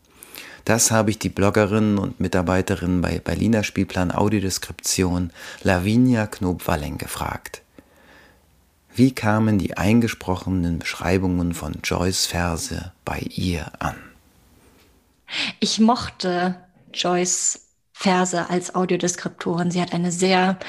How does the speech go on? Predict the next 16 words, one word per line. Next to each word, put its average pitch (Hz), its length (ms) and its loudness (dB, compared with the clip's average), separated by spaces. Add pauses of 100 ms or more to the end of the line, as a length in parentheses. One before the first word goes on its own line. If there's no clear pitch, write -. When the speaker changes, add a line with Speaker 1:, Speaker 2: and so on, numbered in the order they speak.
(720)
Speaker 2:
schöne, 226 1200 4
beruhigende, 233 1200 4
entspannte 208 1000 2
Stimme 220 460 2
eigentlich 190 460 -2
und 190 180 -4 (220)
klingt, 277 440 2 (360)
ich, - 520 -2
ich 233 200 2
nenne 226 220 6
das 277 180 2
immer 214 320 2 (340)
nah, 202 680 4 (680)
weil 202 460 2
es 208 240 -4
bei 190 640 2